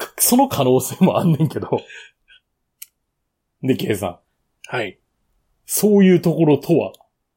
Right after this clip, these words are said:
Speaker 1: なんぞや？
Speaker 2: この前さ、あの、
Speaker 1: はい。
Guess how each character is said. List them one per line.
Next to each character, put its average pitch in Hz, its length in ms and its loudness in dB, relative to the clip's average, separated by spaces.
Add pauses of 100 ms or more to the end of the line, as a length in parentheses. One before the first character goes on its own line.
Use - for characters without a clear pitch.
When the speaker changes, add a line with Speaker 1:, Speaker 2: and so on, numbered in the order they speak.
(140)
Speaker 1:
な 120 160 0
ん 110 60 0
ぞ 117 120 0
や？ 92 140 -4 (1500)
Speaker 2:
こ 180 80 -4
の 208 80 2
前 202 220 0
さ、 107 280 -18 (260)
あ 120 120 -12
の、 104 280 -14
Speaker 1:
は 98 320 -4
い。 - 40 -20